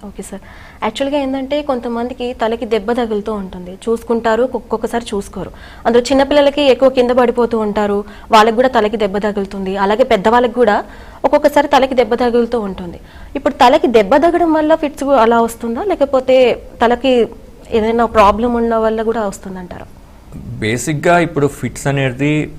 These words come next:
Speaker 2: ఆ, కాజెస్ మీరు అడుగుతున్నారు. So, కాజెస్ మనం ఫిట్స్వి చూసినామంటే, టూ types of causes-లోకి డివైడ్ చేయొచ్చు. ఒకటి, ఏమన్నా ఈ బ్లడ్‌లో ఏదైనా తేడాలు, like గ్లూకోజ్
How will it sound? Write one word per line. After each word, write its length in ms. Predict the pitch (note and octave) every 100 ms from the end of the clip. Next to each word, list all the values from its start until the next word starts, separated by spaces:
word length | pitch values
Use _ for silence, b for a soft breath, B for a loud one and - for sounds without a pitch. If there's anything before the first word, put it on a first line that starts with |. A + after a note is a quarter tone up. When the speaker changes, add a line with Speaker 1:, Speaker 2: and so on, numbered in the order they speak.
| -
Speaker 2:
ఆ, 200 | G#2 G2+
కాజెస్ 640 | B2 A#2 C3+ D3 - - -
మీరు 180 | A#2 G2+
అడుగుతున్నారు. 540 | F2+ F2+ F2+ D#2+ F#2 -
So, 40 | A2+
కాజెస్ 540 | A2 A2 B2+ D3 D3
మనం 160 | C#3 C3+
ఫిట్స్వి 360 | B2 A2+ C3
చూసినామంటే, 800 | B2+ B2 - A#2+ A#2+ A#2+ D3+ D#3 B B B B B -
టూ 80 | D3+
types 340 | D3+ C#3 C3+
of 80 | C#3+
causes-లోకి 560 | - A#2+ A2 - A2+
డివైడ్ 320 | F#2 F2 E2+ F#2+
చేయొచ్చు. 340 | F2 - - -
ఒకటి, 640 | G2+ F#2+ A#2+ A#2+ C#3 D3 D3 -
ఏమన్నా 600 | A2+ A2+ A#2 A2+ A2 G2 G2 - -
ఈ 460 | G2 G2 F#2+ F#2 F2+ C#2 - - G2+
బ్లడ్‌లో 540 | F#2+ G#2 G2 A2 A#2+
ఏదైనా 260 | A2+ G#2 G2+
తేడాలు, 600 | - F2 E2 D2+ - -
like 380 | G2 F2 F#2 F2+
గ్లూకోజ్ 400 | G#2 G#2 G2